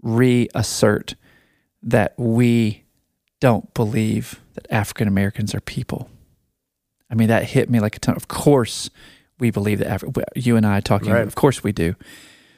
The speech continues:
Speaker 1: But there are people out there who continue to struggle. And, uh, the African American community deserves our advocacy. We do not deserve gratitude for that advocacy, because that's like expecting your child to tell the truth, and you thank them every time they told the truth.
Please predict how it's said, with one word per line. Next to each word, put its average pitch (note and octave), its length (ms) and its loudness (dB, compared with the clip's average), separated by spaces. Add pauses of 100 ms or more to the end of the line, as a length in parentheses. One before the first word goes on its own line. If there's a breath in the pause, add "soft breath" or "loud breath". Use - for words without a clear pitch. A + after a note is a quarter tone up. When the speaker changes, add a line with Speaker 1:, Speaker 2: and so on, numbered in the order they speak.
(160 loud breath)
Speaker 1:
But C3 160 2
there B2+ 240 4
are A#2+ 180 0
people A#2 560 0
out A2+ 220 0
there A2 180 2
who A2 140 0
continue G#2+ 420 -2
to - 100 -8
struggle. - 440 -4 (920)
And, A2 380 2
uh, G#2+ 260 -2
the - 140 -2
African A2+ 300 0
American G#2+ 280 0
community A2 500 2 (240)
deserves A#2+ 640 2
our A2 220 0
advocacy. - 680 -4 (520 soft breath)
We B2+ 120 2
do A#2 140 2
not A2+ 320 2
deserve A2 520 0
gratitude G#2+ 560 0
for - 80 -2
that - 180 -4
advocacy, - 600 -8
because A2 320 0
that's - 240 2
like A#2 140 -2
expecting - 520 -2
your G#2 100 2
child A2 300 0
to - 60 -4
tell G#2+ 180 0
the G#2+ 80 -2
truth, - 640 -2
and B2 140 2
you A2 100 2
thank A#2 280 2
them G2+ 140 2
every G#2+ 180 2
time G2+ 200 0
they F#2 100 0
told E2 200 -2
the - 60 -4
truth. - 400 -8